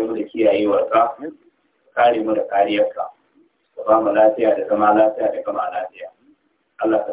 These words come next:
tunkuɗe mu da sharrori da bala'o'i, da waba'o'i da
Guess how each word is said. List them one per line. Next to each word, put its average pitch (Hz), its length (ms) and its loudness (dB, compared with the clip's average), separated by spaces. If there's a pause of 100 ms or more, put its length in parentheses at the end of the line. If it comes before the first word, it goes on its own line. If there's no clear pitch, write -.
tunkuɗe 107 320 -6
mu 110 100 -2
da 104 100 -2
sharrori 110 520 2
da 104 100 -2
bala'o'i, 98 600 0 (600)
da 90 120 0
waba'o'i 107 680 2
da - 100 -10